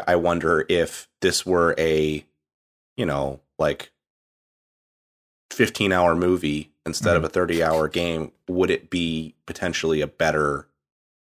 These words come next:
Speaker 1: piece of art? I mean, and I don't, I don't know. Um, it would depend on the execution in that si-, on that
Speaker 2: Yeah.
Speaker 1: side as well.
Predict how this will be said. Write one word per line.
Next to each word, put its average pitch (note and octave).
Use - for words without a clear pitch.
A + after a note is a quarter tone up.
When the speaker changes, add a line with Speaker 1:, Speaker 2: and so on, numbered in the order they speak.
Speaker 1:
piece E2
of C2
art? D#2+
I E2
mean, C#2+
and D2+
I D2
don't, C#2
I C#2+
don't D2
know. A2+
Um, D2
it E2
would D#2+
depend E2
on E2
the D#2+
execution D#2+
in D#2
that E2+
si-, -
on E2+
that E2+
Speaker 2:
Yeah. D#2+
Speaker 1:
side D2
as D#2
well. D2+